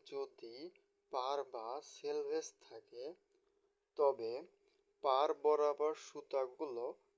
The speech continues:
টানা সুতা। টানা ও পরেন সুতার মধ্যে টানা সুতায়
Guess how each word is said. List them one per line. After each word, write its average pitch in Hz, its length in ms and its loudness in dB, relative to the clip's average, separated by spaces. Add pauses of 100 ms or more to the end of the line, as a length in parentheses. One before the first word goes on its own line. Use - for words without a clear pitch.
(100)
টানা 127 300 -2
সুতা। - 420 -16 (2000)
টানা 143 540 -2 (140)
ও 135 340 0 (120)
পরেন 151 400 0
সুতার 147 540 -2
মধ্যে 143 640 -6 (540)
টানা 139 360 -2
সুতায় 135 560 -6